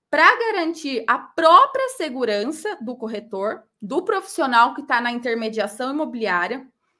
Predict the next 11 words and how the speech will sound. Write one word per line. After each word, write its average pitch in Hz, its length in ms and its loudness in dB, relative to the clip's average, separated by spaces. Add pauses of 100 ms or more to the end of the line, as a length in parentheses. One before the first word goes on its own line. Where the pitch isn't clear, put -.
(240)
é 269 120 2
que 285 520 -4
eu 262 200 -2
quero 247 400 0 (260)
mostrar 294 540 4
pra 339 140 -2
vocês 262 680 -6 (380)
aspectos 269 720 0
importantes 311 800 -2
da 277 220 4
documentação. 302 880 -4